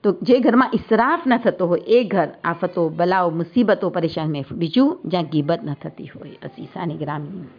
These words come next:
ગીબત માટે હું ખાલી એટલું જ કહી દઉં તો કાફી છે કે બે તૃતીયાંશ અઝાબ કબ્રનો ગીબતના કારણે છે. આયતુલ્લા દસગીર સિરાજી કહે છે, ગીબત કરવાવાળો અગર તોબા કરી લેશે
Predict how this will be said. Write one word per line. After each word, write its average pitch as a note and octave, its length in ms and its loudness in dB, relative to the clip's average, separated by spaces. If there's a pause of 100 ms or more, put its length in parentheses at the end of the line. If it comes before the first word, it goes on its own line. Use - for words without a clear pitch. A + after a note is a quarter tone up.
(540)
ગીબત A#3 300 6
માટે A#3+ 220 2
હું A3+ 100 0
ખાલી A#3+ 200 2
એટલું B3 420 4
જ E4 100 -10
કહી G#3 160 4
દઉં F3+ 160 2
તો F3 100 0
કાફી E3 360 -2
છે G#3+ 140 0
કે F3 120 -2
બે F3+ 200 6
તૃતીયાંશ B3 840 2 (120)
અઝાબ D#3 360 0 (480)
કબ્રનો D3+ 500 2 (1040)
ગીબતના F3 380 2
કારણે D#3 420 -8
છે. - 260 -18 (280)
આયતુલ્લા D#3+ 380 2
દસગીર D3 400 0
સિરાજી E3 380 2
કહે F3+ 140 0
છે, A3 120 0
ગીબત G3+ 400 2
કરવાવાળો B3 360 2
અગર A3+ 200 2
તોબા G3 360 0
કરી F3 280 2
લેશે - 380 -6